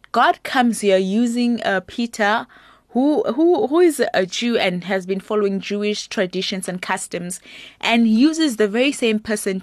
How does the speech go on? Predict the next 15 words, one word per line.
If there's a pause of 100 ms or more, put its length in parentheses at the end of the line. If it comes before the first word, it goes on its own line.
to
break
that
religious
thought,
to
break
that
line, (340)
that
wall
that
has
been
built